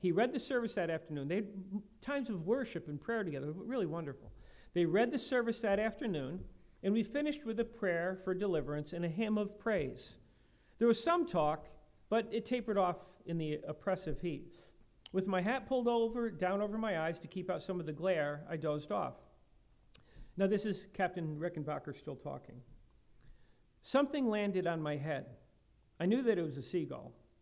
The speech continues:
I don't know how I knew, I just knew. Everyone else knew, too.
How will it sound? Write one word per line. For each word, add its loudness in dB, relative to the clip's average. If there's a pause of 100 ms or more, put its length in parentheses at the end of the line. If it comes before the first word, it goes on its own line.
(280)
I 4
don't 2
know 0
how 2
I 0
knew, -4
I -2
just -8
knew. -2 (720)
Everyone 4
else 4
knew, 2
too. -4